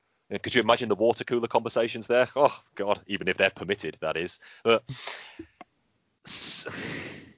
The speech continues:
George Steinbrenner, I mean, really, <laughs> is this where we are now? He could probably at least stump up the cash. You know, if he can make a very swift tra-,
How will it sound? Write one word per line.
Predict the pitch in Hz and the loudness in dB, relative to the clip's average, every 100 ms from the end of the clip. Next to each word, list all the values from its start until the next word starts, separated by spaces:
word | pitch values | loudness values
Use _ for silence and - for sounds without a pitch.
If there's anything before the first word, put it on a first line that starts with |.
| _ _ - | _ _ -10
George | - 131 123 - | 0 2 2 0
Steinbrenner, | - 104 101 98 90 80 82 | 4 4 4 2 0 0 -2
I | 101 | 0
mean, | 104 98 | -2 2
really, | 110 110 113 - - - | 4 4 4 4 2 0
<laughs> | 131 - | -6 0
is | 151 | 2
this | - 156 - | 2 0 2
where | 117 113 | 0 0
we | 117 | 0
are | 101 110 | 0 -2
now? | - 101 - _ - _ - - _ _ _ _ _ _ _ _ - - - - - - - | -4 -10 -10 _ -20 _ -20 -20 _ _ _ _ _ _ _ _ -12 -12 -14 -18 -18 -20 2
He | 220 | 4
could | 233 208 | 4 6
probably | 233 269 226 180 | 6 8 8 8
at | |
least | 170 - | 4 0
stump | - 175 170 | 4 4 4
up | 139 | 2
the | 127 | 0
cash. | - 135 - - - _ _ _ 147 | 0 0 0 -6 -12 _ _ _ -4
You | |
know, | 120 | -2
if | 113 | 0
he | - | 0
can | 143 | 2
make | 139 | 2
a | 131 | 6
very | 156 147 | 6 6
swift | - 143 | 2 0
tra-, | - 151 | 4 4